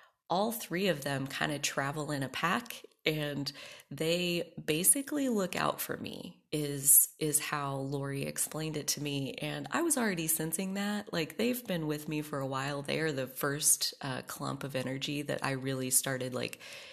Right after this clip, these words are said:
consciously interacting with. Um, and that was back in twenty sixteen.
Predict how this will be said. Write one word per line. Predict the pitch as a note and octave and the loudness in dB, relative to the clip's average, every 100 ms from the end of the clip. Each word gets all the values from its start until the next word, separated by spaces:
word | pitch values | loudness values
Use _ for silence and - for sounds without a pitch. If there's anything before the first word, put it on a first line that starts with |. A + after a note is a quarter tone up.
| - _ _ _ - | -20 _ _ _ -6
consciously | - D3 C3+ - - A3+ A3 | 0 2 2 4 4 4 0
interacting | A3+ A3+ G#3+ A3 A#3 A#3 | 2 2 0 0 0 0
with. | A#3 A#3 A3+ - - - - - - | 0 -4 -6 -14 -14 -14 -16 -12 0
Um, | D3 B2 - | 2 2 2
and | C#3+ | 2
that | B2+ | 2
was | C#3 - | 2 2
back | B2+ C3 | 2 -2
in | B2+ | -4
twenty | - B2 C3 | -2 -4 -2
sixteen. | - B2 - - C3+ B2+ C#3+ | -2 2 2 2 -4 -4 -6